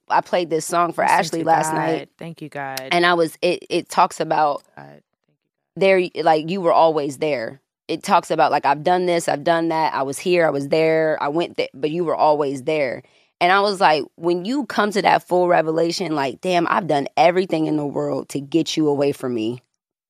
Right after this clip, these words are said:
Speaker 1: to get you not to love me, and you still pursued me and
Speaker 2: Mm-hmm.
Speaker 1: still placed me exactly where you wanted me to be.
Speaker 2: Mm-hmm.
Speaker 1: How can I not?
Speaker 2: Yeah, I have to.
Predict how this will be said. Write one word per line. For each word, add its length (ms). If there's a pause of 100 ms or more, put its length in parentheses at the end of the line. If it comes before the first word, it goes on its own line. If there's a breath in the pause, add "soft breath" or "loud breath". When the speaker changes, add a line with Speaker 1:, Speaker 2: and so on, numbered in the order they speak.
(100)
Speaker 1:
to 60
get 280
you 80
not 300
to 100
love 220
me, 340 (640)
and 220
you 100
still 460
pursued 580
me 380
and 140
Speaker 2:
Mm-hmm. 40
Speaker 1:
still 760 (100)
placed 400
me 240
exactly 540
where 120
you 140
wanted 240
me 180
to 80
be. 220
Speaker 2:
Mm-hmm. 80 (160)
Speaker 1:
How 180
can 200
I 140
not? 500
Speaker 2:
Yeah, 120
I 60
have 220
to. 260